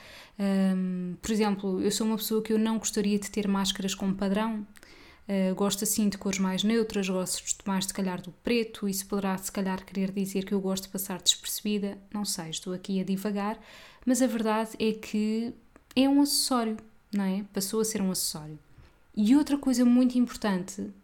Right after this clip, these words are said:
e fascinante é que para todas aquelas pessoas que gostam de falar consigo próprias, e eu incluo-me nisso,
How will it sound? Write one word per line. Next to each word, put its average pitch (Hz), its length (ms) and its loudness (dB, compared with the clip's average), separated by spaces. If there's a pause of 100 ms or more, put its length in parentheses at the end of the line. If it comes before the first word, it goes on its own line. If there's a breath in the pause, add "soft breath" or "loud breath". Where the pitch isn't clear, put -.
(260)
e 202 60 0
fascinante 214 720 0
é 220 60 2
que 220 560 -4 (840)
para 220 120 2
todas 262 300 2
aquelas 247 340 0
pessoas 196 300 -2
que - 80 -4
gostam 226 300 0
de - 60 -6
falar 214 260 0
consigo 202 360 0
próprias, 190 560 -4
e 196 120 2
eu 214 120 2
incluo-me 202 360 0
nisso, 190 500 0